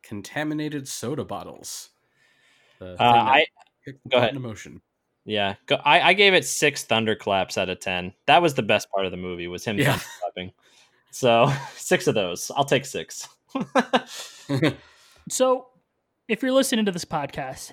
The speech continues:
Speaker 3: and you're thinking to yourself, "Wow, Eduardo is such an idiot. This is the worst movie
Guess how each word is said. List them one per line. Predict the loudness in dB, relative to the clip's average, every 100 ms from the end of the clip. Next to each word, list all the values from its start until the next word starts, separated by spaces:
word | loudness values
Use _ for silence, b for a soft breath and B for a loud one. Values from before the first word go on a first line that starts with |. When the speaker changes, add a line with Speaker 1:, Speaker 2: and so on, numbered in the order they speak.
| -8
Speaker 3:
and | -6 -4
you're | -6
thinking | -6 -6 -4 -6
to | -8
yourself, | -10 -8 -8 -6
"Wow, | -4 -2 -2
Eduardo | -2 -2 0 2 2
is | 0 -4
such | -6 -4 -4
an | -4
idiot. | -4 -4 -4 -6
This | -8
is | -6
the | -6
worst | -6 -4 -2 -4 -6
movie | -4 -2 -2 -4 -6 -8